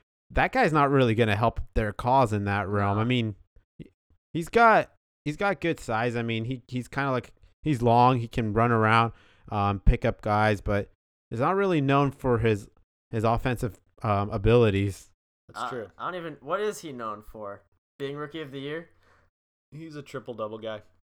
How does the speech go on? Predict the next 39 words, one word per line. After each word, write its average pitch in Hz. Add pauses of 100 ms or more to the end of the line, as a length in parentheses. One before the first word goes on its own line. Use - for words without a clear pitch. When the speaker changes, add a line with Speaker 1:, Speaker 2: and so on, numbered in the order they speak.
(100)
Speaker 2:
He's 180
a 170
triple-double? 160
How 180
many 185
triple-doubles 160
has 117
he 107
gotten? 95
Speaker 3:
I 110
think 175
in 190
his 120
rookie 123
year 127
he 165
had 107
a 101
few. 131
Speaker 2:
<laughs> -
Really? 165 (200)
Speaker 3:
Mm-hmm. 113 (180)
Speaker 2:
Huh. 330 (380)
Speaker 1:
Yeah, 135
he 139
had 214
a 160
good 123
Speaker 2:
I -
don't -
know, 92
Speaker 1:
amount. 131
Speaker 2:
he 135
had 127
a -
good 143
year, 127
but, 104
like, 104